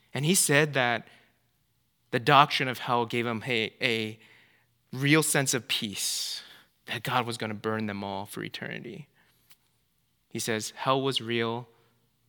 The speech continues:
brilliant. I absolutely loved it."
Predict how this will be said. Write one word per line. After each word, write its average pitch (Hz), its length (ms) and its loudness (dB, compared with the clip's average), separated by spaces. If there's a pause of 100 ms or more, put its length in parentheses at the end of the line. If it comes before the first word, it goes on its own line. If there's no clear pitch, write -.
brilliant. 98 640 -10 (1120)
I 113 180 -4
absolutely 104 920 -4 (320)
loved 98 500 -8
it." - 140 -20